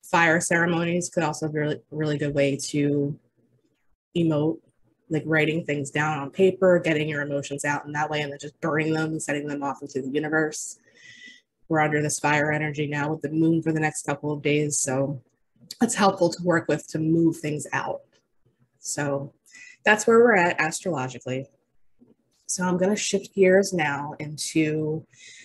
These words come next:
my journey with aromatherapy. And I wanna talk about several different aspects of this journey.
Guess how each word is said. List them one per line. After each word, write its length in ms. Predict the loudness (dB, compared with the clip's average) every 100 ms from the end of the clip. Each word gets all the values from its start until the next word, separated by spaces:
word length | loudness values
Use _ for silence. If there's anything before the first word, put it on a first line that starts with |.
| _
my 140 | 0 2
journey 340 | 4 4 4
with 140 | 4 2
aromatherapy. 840 | -2 -2 -4 -2 -2 -4 -8 -8 -12 _ _ _ _ _ _ _ _ -20 _
And 400 | 4 6 6 6 6
I 60 |
wanna 220 | 6 6
talk 380 | 4 2 0 2
about 520 | 2 2 2 0 -2 -6
several 440 | -12 0 0 2 0
different 580 | 0 0 -4 -4 -8 -8 -4
aspects 560 | -4 -2 0 0 0
of 120 | -2
this 200 | 0 -2
journey. 520 | -2 -2 0 0 -2